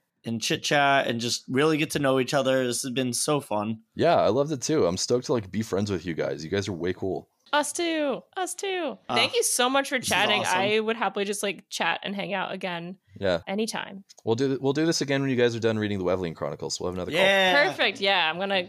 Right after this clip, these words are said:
Speaker 3: hop on that first one soon. So
Speaker 2: Sweet.
Speaker 3: thank you so much.
Speaker 2: This has been a pleasure all around.
Speaker 3: It really has. Did you have wanted to just, like, plug your, like, social media channels and your website and everything for people?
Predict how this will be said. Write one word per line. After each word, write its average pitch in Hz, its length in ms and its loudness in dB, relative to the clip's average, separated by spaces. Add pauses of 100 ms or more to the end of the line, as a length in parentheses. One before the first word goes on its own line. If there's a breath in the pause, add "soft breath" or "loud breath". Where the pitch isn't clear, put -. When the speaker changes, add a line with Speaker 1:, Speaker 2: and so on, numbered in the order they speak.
(460)
Speaker 3:
hop - 240 -4
on 185 120 0
that 170 140 -6
first 190 280 -6
one 175 160 -12
soon. 165 340 -14
So 170 340 -10 (280 loud breath)
Speaker 2:
Sweet. - 360 -8
Speaker 3:
thank 339 160 0
you 480 100 2
so 240 300 2
much. 202 520 0 (320)
Speaker 2:
This 98 140 -2
has 113 120 -2
been 123 100 2
a 127 60 -2
pleasure 110 380 0
all 90 160 4
around. 101 400 0 (160)
Speaker 3:
It 214 180 -8
really 185 260 -4
has. 185 400 -6 (120)
Did 247 160 0
you 277 60 2
have 294 280 2
wanted 247 320 0
to 240 120 -6
just, 226 140 -4
like, 208 160 -2
plug 190 360 0
your, 185 180 -2
like, 170 160 -4
social 190 300 -4
media 175 360 -2
channels 180 640 -6
and 170 180 -8
your 156 220 -6
website 202 400 0
and 185 80 -4
everything 190 480 -6
for 180 240 -6
people? 190 500 -8